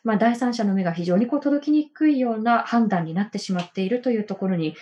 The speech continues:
一つの要因があると思います。あの、Twitterでもコメント、ハッシュタグD four Pでいただいていますが、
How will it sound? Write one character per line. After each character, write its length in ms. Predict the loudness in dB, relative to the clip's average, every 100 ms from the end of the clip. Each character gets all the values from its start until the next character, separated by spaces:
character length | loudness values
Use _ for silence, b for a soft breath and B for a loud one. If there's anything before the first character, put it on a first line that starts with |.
| B B
一 180 | 0
つ 60 | 2
の 120 | 2
要 180 | 2 2
因 200 | 2 2
が 160 | 2 2
あ 40 |
る 100 | 0
と 320 | -2 -6 -6
思 260 | -6 -6 -6
い 120 | -6
ま 160 | -6 -6
す。 320 | -6 -8 -8 B B B B B B
あ 80 | 2
の、 120 | 2
Twitter 300 | 4 2 2
で 100 | 4
も 200 | 4 4
コ 100 | 2
メ 160 | -2 -2
ン 80 | -6 -2
ト、 160 | -2
ハ 100 | 0
ッ 20 | 0
シ 60 |
ュ 20 |
タ 100 | 0
グ 80 | 0
D 100 | 0
four 200 | -2 -2
P 160 | 0 0
で 80 | 0
い 80 |
た 100 | -2
だ 80 | -2
い 80 | -2
て 100 | 0
い 80 | 0
ま 120 | 0
す 180 | -2 0
が、 240 | 0 0